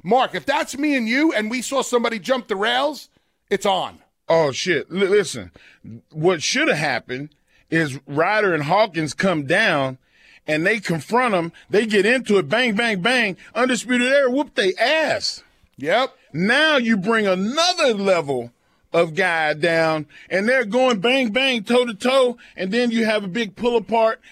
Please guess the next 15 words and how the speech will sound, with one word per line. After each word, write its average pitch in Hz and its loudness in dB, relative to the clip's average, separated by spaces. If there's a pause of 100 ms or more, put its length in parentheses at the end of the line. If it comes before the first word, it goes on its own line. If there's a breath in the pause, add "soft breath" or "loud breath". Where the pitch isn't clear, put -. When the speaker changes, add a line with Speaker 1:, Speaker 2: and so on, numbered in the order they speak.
(120)
Speaker 2:
and 180 -8
then 220 0
they 208 2
go 208 2
off 190 2
the 180 -2
air, 208 2 (140 loud breath)
and 185 -2
you 233 2
don't 240 0
get 240 -2
to 208 -6
see 294 0
what 196 2
happens. 120 -8